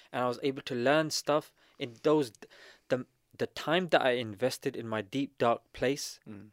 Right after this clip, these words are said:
Speaker 1: bro, now it's flourishing. It's like a seed.
Speaker 2: Yeah.
Speaker 1: You
Speaker 2: <clears throat>
Speaker 1: plant the seed in manure, in crap, in garbage. And then the seed has to fight its way through the darkness.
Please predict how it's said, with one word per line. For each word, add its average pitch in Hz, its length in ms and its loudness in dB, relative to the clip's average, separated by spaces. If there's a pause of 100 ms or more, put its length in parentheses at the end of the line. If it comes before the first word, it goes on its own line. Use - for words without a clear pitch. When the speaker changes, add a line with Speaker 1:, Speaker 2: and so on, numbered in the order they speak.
Speaker 1:
bro, 117 140 2
now 120 340 -2
it's - 180 -10
flourishing. 117 600 -2 (240)
It's - 120 -14
like - 200 -6
a - 20 -8
seed. 117 400 -6 (320)
Speaker 2:
Yeah. 104 220 -16 (1200)
Speaker 1:
You 113 140 -6
Speaker 2:
<clears throat> - 100 -8
Speaker 1:
plant 151 280 0
the 139 80 -8
seed 120 420 -4
in 113 200 -10
manure, 110 480 -2 (600)
in 104 120 -14
crap, - 580 -6 (400)
in 107 120 -14
garbage. 113 640 -2 (1080)
And 117 120 -8
then 104 120 -12
the 104 60 -12
seed 131 280 -8
has - 160 -12
to - 80 -14
fight - 520 -8
its - 260 -12
way 113 200 -2
through 117 280 -10
the 104 100 -8
darkness. 113 680 -6